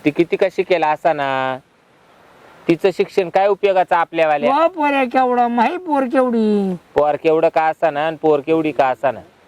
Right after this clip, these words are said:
Speaker 2: मग?
Speaker 1: पण आता हे जमून घ्यावाच लागल आपल्याला, तर आपलं हे पुढं हे नाव काढायला जाणार आहे, मी तुम्हाला सांगते.
Speaker 2: पण ते तू म्हणते ते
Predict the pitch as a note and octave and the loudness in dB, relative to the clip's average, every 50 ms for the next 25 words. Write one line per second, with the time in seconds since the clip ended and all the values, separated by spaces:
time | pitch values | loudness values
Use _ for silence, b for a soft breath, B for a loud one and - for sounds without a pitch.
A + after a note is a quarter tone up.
0 | _ - - G#3+ G3 G3 G#3+ A3+ A#3 A#3 G#3 - - - - - - - - C3+ | _ -16 -8 -4 0 2 2 2 0 -2 -6 -10 -18 -20 -20 -20 -10 -2 -2 -2
1 | C#3+ D3 D3 - D3+ C#3 C#3+ C#3 C#3+ D#3 D3+ D#3 D#3+ D#3 D3+ D3+ D#3 E3 F3 F3+ | 0 0 0 0 2 2 2 2 2 0 0 0 -4 -2 0 2 2 4 2 0
2 | D#3+ F3 F3+ F3 E3 D3+ D#3+ D3+ D3 C#3 - C#3+ C3+ C3 A#2+ A2+ G#2 _ _ _ | -2 -2 -2 -2 0 0 -2 -2 -2 -4 -4 -2 -2 0 0 -2 -4 _ _ _
3 | _ _ _ _ _ - - D#3+ D#3+ E3+ E3+ E3 - F#3 F3+ F3+ F3+ E3+ F3 F3 | _ _ _ _ _ 0 0 2 2 2 0 0 0 0 0 0 0 0 0 0
4 | F3+ F3+ F3+ F#3+ G3 F#3 E3+ E3 E3 D#3+ D#3+ E3 E3 D#3+ D#3+ - E3+ E3 E3 D#3+ | 2 4 4 4 4 2 0 0 -2 0 0 0 0 -2 -2 -2 -2 0 0 0
5 | D#3+ D#3+ D#3 E3 E3+ E3+ E3+ E3 D#3+ C#3 A#2+ A2 C3 D3 C3+ E3 E3 E3+ D#3+ C#3+ | 0 0 0 0 0 0 0 0 0 0 -2 -4 -6 -6 -4 -2 0 0 0 0
6 | - D#3+ D#3 D3+ C#3+ C#3 A#2+ - G#2+ G2 - - A3+ A#3 A3 _ - D4+ D4+ C#4+ | 0 -2 -2 0 0 0 0 -2 -8 -8 -4 -2 -2 -2 -2 _ 0 2 4 4
7 | C4+ A#3+ A3+ G3 - - C#4 D4 D4 C#4 B3+ B3 A3 A3 F#3 - B3 | 4 2 0 -2 -2 -2 0 0 0 0 -2 -2 -2 -4 -4 0 0